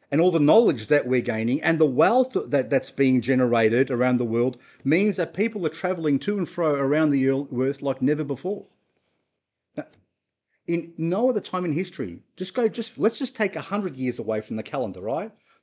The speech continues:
From the five thousand years, essentially, of civilization, right? Take last hundred years. Which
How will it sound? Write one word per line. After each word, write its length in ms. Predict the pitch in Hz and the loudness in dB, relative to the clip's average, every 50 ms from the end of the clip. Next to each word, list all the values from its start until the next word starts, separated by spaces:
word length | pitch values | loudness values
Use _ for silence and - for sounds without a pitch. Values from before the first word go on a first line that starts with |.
| _ _ | _ _
From 180 | _ _ 165 147 | _ _ -2 -2
the 80 | 147 - | -2 -2
five 360 | - - 165 160 156 156 - | -2 0 2 2 2 2 0
thousand 420 | 170 151 147 143 123 131 127 120 | 0 2 2 2 2 0 -2 -2
years, 320 | 120 120 117 123 113 - - - | 0 0 -2 -2 -4 -6 -8 -12
essentially, 400 | 113 - - 131 131 - 135 123 | -6 -2 -2 -2 -2 -2 -2 -2
of 120 | 117 110 - | -2 -2 -2
civilization, 720 | - - 139 120 117 113 110 95 113 107 101 - - 87 | -4 -6 -4 -4 -2 -2 -2 -2 -4 -6 -6 -8 -12 -14
right? 280 | 92 104 113 127 160 180 - _ _ _ _ _ _ _ _ _ _ | -10 -8 -6 -6 -6 -8 -12 _ _ _ _ _ _ _ _ _ _
Take 180 | - 156 - - - - _ - | -8 -8 -8 -8 -14 -20 _ -4
last 340 | 131 156 165 175 180 - - | -2 -2 -2 -2 -4 -8 -8
hundred 320 | 175 165 160 139 135 123 | -6 -6 -6 -6 -6 -6
years. 460 | 123 135 139 127 101 90 85 - - _ _ _ _ _ _ _ _ _ _ | -4 -4 -4 -2 -4 -6 -8 -14 -20 _ _ _ _ _ _ _ _ _ _
Which 400 | 135 147 233 254 - - - | -4 -2 -2 -2 -4 -8 -14